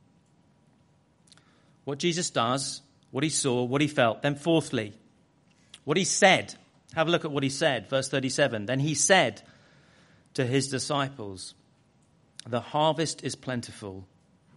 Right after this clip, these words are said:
but the workers are few." What Jesus said is really what Jesus saw, take two. See, he looks at the same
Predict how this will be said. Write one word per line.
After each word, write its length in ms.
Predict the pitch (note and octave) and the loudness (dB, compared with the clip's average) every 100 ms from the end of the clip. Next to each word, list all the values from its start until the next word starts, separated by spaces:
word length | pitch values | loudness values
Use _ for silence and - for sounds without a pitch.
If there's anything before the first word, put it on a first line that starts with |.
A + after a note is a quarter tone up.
| _ _ _ _ _ - | _ _ _ _ _ -8
but 160 | A2 | -6
the 80 | A2 | -6
workers 480 | G#2+ G#2+ G#2 G#2+ G2+ | -4 -4 -4 -12 -14
are 40 | |
few." 300 | - A2+ F#2+ | -10 -8 -6
What 220 | A#2+ F3 | -2 -2
Jesus 400 | - G3 D3 D#3 - | 0 -2 -2 -4 -4
said 600 | - F#3+ A#2 G2+ C#3 - _ _ - - _ | 0 0 0 -4 -10 -18 _ _ -20 -20 _
is 220 | E3+ C#3+ B2+ | -2 0 0
really 600 | D3+ A3+ G#3+ G#2+ A2 C#3+ | 2 4 4 2 -4 -6
what 220 | C3+ - | -8 -2
Jesus 420 | D#3 C#3+ C#3+ - | -2 0 -2 -4
saw, 500 | - F#3+ C3+ G2+ B2+ - | 0 0 0 -2 -6 -4
take 320 | F3 C#3+ - | 0 0 0
two. 340 | - D#3 A2 F#2+ - _ _ _ _ _ _ _ - - - - - - - _ _ - | 0 2 0 -6 -20 _ _ _ _ _ _ _ -18 -18 -20 -20 -20 -20 -20 _ _ -10
See, 180 | E3 D#3 | -2 0
he 80 | |
looks 300 | D3+ G#3+ - | 2 0 -2
at 80 | F#3+ | -6
the 80 | C#3 | -4
same 680 | - A3+ G3+ A3 A3 G#3 | 0 2 4 2 -2 -6